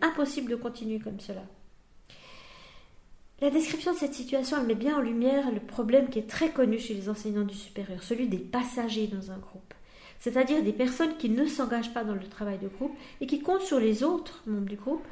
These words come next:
pour travailler à leur place. Ce qui crée un terrible sentiment d'injustice, justement, chez ceux qui travaillent, à l'image de Sébastien, dans notre exemple.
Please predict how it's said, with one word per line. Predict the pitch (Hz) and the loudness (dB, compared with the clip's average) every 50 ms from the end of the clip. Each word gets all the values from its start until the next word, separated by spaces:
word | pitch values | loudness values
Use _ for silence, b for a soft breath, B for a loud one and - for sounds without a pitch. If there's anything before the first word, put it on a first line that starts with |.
| B B B | B B B
pour | - 294 - | -8 -6 -2
travailler | - 302 262 247 233 233 240 226 | 0 2 2 2 2 2 0 0
à | 220 | 0
leur | 196 202 202 - | -2 -2 -4 -6
place. | - - - 196 190 - - - - B B B B B B B B B | -10 -10 -10 -10 -10 -14 -16 -16 -18 B B B B B B B B B
Ce | - - 269 | 0 0 2
qui | 254 262 277 | 2 2 -2
crée | 269 - - 294 262 | -4 0 2 4 4
un | 220 214 | 4 2
terrible | - - 320 320 311 302 277 - | 2 0 0 2 2 0 -2 -4
sentiment | - - 269 262 - 269 233 233 247 233 | -6 -6 -8 -6 -4 -4 -2 0 0 0
d'injustice, | 220 220 208 202 208 208 - - - 381 320 - - - | 2 0 0 0 -4 -6 -8 -8 -4 -4 -4 -4 -4 -8
justement, | 202 - - 220 202 190 196 | -12 -8 -6 -4 -4 -2 -4
chez | 196 - 214 202 | -4 -6 -8 -10
ceux | - - - | -6 -8 -8
qui | 214 - - | -8 -8 -12
travaillent, | - - - 208 202 202 226 262 320 359 B B B B B B | -14 -8 -6 -4 -2 0 0 0 0 -2 B B B B B B
à | - 214 | 2 2
l'image | 202 220 240 262 269 254 196 | 4 4 6 6 4 4 4
de | 202 185 | 2 -2
Sébastien, | - - 196 180 208 240 254 247 - - 220 202 196 190 - - - | -2 -4 -4 -2 -2 -2 -2 -4 -4 -2 -2 -2 -2 -4 -8 -10 -10
dans | 190 190 | -10 -8
notre | 185 196 185 - - | -8 -10 -10 -12 -14
exemple. | 202 196 - - - - - - | -14 -14 -12 -14 -14 -14 -16 -18